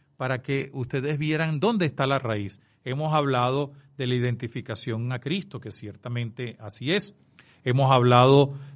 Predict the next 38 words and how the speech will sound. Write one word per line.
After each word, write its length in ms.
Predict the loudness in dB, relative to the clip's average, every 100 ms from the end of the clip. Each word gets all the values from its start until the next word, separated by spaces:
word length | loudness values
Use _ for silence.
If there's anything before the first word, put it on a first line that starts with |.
| -2
de 260 | 2 4
cómo, 520 | 6 8 10 8 6 2 -8 -6
eh, 440 | -2 0 0 0 0
esa 160 | 4 6
identificación 760 | 6 6 2 2 0 2 4
nos 140 | 4 6
lleva 220 | 6 6
a 60 |
tener 280 | 4 2 2
los 200 | 2 4
mismos 320 | 6 6 4
sentimientos 760 | 4 2 2 2 4 2 2 0
y 40 |
a 80 | 0
ser 220 | 0 -2
testigos, 720 | -2 -4 0 2 4 2 0 -8 -20 -18 -2
a 80 | -2
actuar 300 | 2 2 4
en 80 |
su 160 | 2 4
nombre 560 | 8 8 8 6 2 -2 -20 _ 2
como 260 | 6 8 6
ofrendas 440 | 6 6 8 6
vivas 420 | 6 6 4 2
y 360 | 2 2 2 -4 -18 -10 2
reflejando 920 | 6 6 8 8 8 8 8 6 4
que 160 | 0 4
somos 420 | 6 6 4 2
hombres 360 | 4 6 6 6
nuevos, 380 | 6 6 4 2 -4 -14 -2
del 140 | 0
cual, 180 | 6 4
porque 240 | 6 4 6
nos 140 | 6
hemos 180 | 6 6
revestido 480 | 6 4 4 4 6
de 140 | 4
Cristo. 480 | 2 0 0 -12